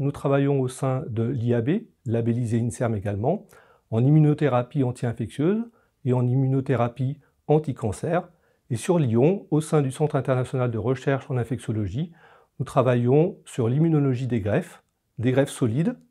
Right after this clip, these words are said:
en lien avec les laboratoires H L A et les greffes de cellules souches mésenchymateuses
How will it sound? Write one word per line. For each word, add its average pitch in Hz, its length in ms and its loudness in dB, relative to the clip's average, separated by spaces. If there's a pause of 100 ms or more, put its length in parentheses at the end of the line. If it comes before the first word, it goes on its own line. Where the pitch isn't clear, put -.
en 120 160 -2
lien 123 140 0
avec 120 200 -2
les 120 60 0
laboratoires 113 500 0
H 117 180 -4
L 104 80 0
A 151 180 2 (400)
et 156 140 4
les 151 120 4
greffes 131 380 0 (160)
de 131 140 2
cellules 131 300 0
souches 127 240 -6
mésenchymateuses 127 800 -2